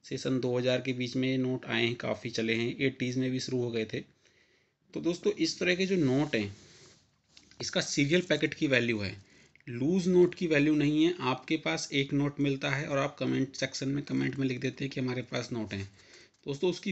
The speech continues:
कोई वैल्यू नहीं है। वो पचपन रुपये का है अगर ब्रांड न्यू है तो, ब्रांड न्यू से मेरा मतलब होता है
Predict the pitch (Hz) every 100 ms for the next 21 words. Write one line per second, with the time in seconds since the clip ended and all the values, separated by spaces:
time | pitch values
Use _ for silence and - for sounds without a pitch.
0 | - - 165 165 160 165 156 151 165 151
1 | 135 151 175 - - - - _ _ 147
2 | - 165 156 147 151 143 143 151 147 151
3 | 131 127 131 135 139 139 139 - 117 107
4 | - _ _ _ _ - 131 117 147 170
5 | 175 180 170 170 160 151 160 160 147 143
6 | 139 180